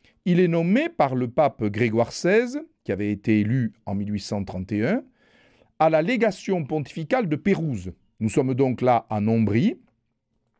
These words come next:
dans une ville qui appartient aux États de l'Église, et où donc le Vincenzo Gioacchino Pecci, eh bien, euh, représente le Saint-Siège dans cette ville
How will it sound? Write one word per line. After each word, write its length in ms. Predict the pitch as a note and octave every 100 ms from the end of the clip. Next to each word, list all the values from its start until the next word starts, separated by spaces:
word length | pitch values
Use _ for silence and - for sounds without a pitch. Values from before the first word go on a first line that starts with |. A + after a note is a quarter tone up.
| _ -
dans 200 | A2+ C#3
une 220 | B2 D3 C#3+
ville 360 | D3+ D#3+ A2+ - _ _
qui 100 | E3+
appartient 680 | - D#3 - - D#3+ D3 -
aux 120 | B2
États 360 | G2+ B2+ C#3+ A#2+
de 100 | G2+
l'Église, 560 | G2 G2+ A2+ F3+ A#3+ E4+ _ _ _ _ -
et 240 | D#3 E3 -
où 120 | A#2+
donc 360 | A#2 A#3 D4 C3
le 420 | A#2 A2+ G#2+ G#2 _ -
Vincenzo 560 | A#2 B2+ D3 D3 B2 B2
Gioacchino 440 | A#2+ A2+ B2 A2
Pecci, 640 | F#2+ A#2 - - G#3+ D4 D#4 _ _ _ -
eh 40 |
bien, 380 | G2+ B2+ A3+ B3
euh, 180 | A#2+ G#2+ _ -
représente 800 | G#2+ F3 - C3+ B2+ G#3 B3+ C#3+
le 120 | C3+
Saint-Siège 760 | - A2 - B2+ E3 G#3 G3 -
dans 180 | A#2+ B2+
cette 280 | B2 A2+ A#2
ville 440 | G2+ A2+ F3 C4+